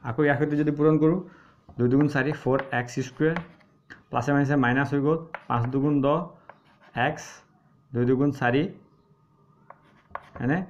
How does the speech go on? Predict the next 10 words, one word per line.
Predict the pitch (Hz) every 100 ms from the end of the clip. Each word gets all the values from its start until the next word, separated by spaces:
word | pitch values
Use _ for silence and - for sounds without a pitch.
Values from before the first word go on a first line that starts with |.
| - 113
মাইনাছে | 107 113 120
মাইনাছে | 113 117 185 - - -
প্লাছ। | - - - - _ _ _ _ _ _ -
এতিয়া | 123 123 123
মাইনাছ | 104 110 123 139
এক্স | 156 - - -
প্লাছ | - - - -
ফৰ্টিন। | - - - 117 - - _ _ - _ _ _ _ _ _ -
এতিয়া | 143
কি | 143